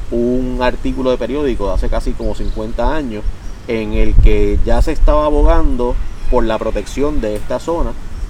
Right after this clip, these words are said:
que fue donde él se crió. Este, y, ¿verdad? Pues sabemos que él, eh, de aquí estudió en Ponce,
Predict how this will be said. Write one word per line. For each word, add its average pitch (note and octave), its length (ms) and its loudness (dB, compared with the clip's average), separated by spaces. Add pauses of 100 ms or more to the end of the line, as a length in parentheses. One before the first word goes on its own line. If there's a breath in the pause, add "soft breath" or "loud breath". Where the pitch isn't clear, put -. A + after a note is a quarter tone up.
que A2 120 -4
fue C3 140 0
donde A2+ 300 -2
él G#2 100 -4
se C3+ 120 -4
crió. B2 340 -4 (220)
Este, F#2+ 800 -6
y, G#2 80 -8
¿verdad? G#2 200 -6
Pues D3 160 -4
sabemos A2+ 520 -4
que A2+ 180 -4 (460)
él, A2+ 460 -2 (100)
eh, G#2 240 -4
de G#2+ 80 -2
aquí B2+ 440 -2
estudió A#2 380 -4
en B2 80 -2
Ponce, D3 500 -6